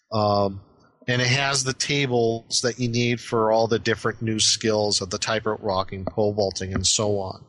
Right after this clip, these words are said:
And it goes through the, uh, the progression of that. One of the things I, I initially thought of with the thief acrobat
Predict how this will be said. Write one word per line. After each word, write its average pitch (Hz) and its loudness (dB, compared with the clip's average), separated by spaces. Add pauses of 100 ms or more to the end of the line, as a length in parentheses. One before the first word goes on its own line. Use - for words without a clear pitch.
(580)
And 110 2
it 107 0
goes 110 4
through 110 2 (540)
the, 107 4
uh, 98 2 (540)
the 117 0
progression 117 0
of 98 -2
that. 101 0 (360)
One 226 4
of 269 4
the 214 2
things 170 2
I, 143 2
I 120 2
initially 131 2
thought 120 2
of 113 0
with 120 -2
the 113 -2
thief 131 -2
acrobat 110 0